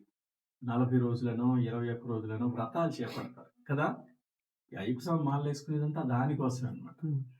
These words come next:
Speaker 1: అయ్యో, మనకి ఏదో బ్యాడ్ హ్యాబిట్స్ ఉన్నాయి, దీని నుంచి బయటపడలేకపోతున్నామే, ఏదో సాధించాలనుకుంటున్నాం, ఎక్కడో పొరపాటు జరుగుతుంది, ఈ వ్య-, సంసార జీవితంలో పడిపోయాం, ఏదేదో వ్యాపారాల్లో పడిపోయాం, బయటికి రాలేకపోతున్నాం, మనల్ని గురించి మనం కాసేపు ఆలోచించుకోలేకపోతున్నామే,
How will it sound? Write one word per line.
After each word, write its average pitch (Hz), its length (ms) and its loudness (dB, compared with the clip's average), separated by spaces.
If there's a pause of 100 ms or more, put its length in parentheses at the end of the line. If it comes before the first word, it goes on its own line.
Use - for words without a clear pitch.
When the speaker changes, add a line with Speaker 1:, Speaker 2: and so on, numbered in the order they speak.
(160)
Speaker 1:
అయ్యో, 123 180 2
మనకి 123 300 4
ఏదో 123 120 4
బ్యాడ్ 120 280 0
హ్యాబిట్స్ 123 420 0
ఉన్నాయి, 120 180 0
దీని 117 120 -2
నుంచి 117 200 -8
బయటపడలేకపోతున్నామే, 120 1040 -4
ఏదో - 640 -12
సాధించాలనుకుంటున్నాం, 151 1120 0
ఎక్కడో 151 260 -4
పొరపాటు 135 440 -4
జరుగుతుంది, 120 640 -4
ఈ 113 120 0
వ్య-, 110 240 -6
సంసార 110 520 -6
జీవితంలో 107 400 -8
పడిపోయాం, 101 560 -10 (680)
ఏదేదో 143 360 -6
వ్యాపారాల్లో 120 720 -2
పడిపోయాం, 120 560 -8
బయటికి 110 260 -6
రాలేకపోతున్నాం, 123 680 0
మనల్ని 123 300 2
గురించి 135 280 0
మనం 143 200 2
కాసేపు 123 360 -2
ఆలోచించుకోలేకపోతున్నామే, 127 1300 -2